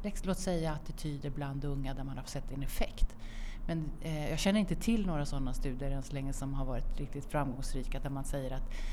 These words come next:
genom att prata attityder med unga så helt plötsligt, eller att vi får dem i skolan och lära sig vissa saker, så försvinner de här sakerna. För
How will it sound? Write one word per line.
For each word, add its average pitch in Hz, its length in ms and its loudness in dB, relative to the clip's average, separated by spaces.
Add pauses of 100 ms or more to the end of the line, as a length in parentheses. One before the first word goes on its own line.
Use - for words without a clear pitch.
(280)
genom 143 340 0
att 131 280 -6 (260)
prata 151 380 8
attityder 175 520 2
med 165 140 2
unga 147 340 2
så - 140 -4
helt 143 160 0
plötsligt, 143 420 -2
eller 139 160 -4
att 139 200 -6
vi 143 40 -4
får 147 280 0
dem 143 200 0
i 143 40 0
skolan 147 680 2
och 160 80 0
lära 151 260 2
sig 151 140 0
vissa 139 200 0
saker, 143 340 -2
så 147 140 -4
försvinner 175 580 0
de 160 120 -4
här 139 260 -2
sakerna. 139 420 -6
För 160 140 -4